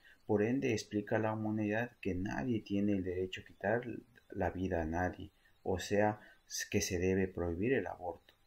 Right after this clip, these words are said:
Por el otro lado está Mary Ann, que se basa en la autoconciencia, donde nos dice que la vida y el derecho a la mujer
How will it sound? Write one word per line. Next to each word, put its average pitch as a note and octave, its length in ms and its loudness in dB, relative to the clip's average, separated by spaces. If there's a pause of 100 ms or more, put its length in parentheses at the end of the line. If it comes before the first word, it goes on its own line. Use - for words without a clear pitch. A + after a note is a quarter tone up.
(560)
Por G#2+ 160 4
el C#3 160 2
otro C#3 240 4
lado A#2 240 4
está G#2+ 280 0
Mary G2 460 2
Ann, A#3+ 200 0 (260)
que G2+ 140 2
se F#2+ 180 0
basa G#2+ 460 4
en G2 160 2
la E2+ 80 0
autoconciencia, F2+ 840 -4 (360)
donde A#2 440 6
nos B2 240 4
dice B2+ 380 0
que G2+ 140 -4
la F2+ 180 -2
vida A2 500 -2
y F#2+ 140 -6
el E2+ 100 -14
derecho F2+ 420 -4
a G#2 40 4
la A2 100 0
mujer A2+ 440 2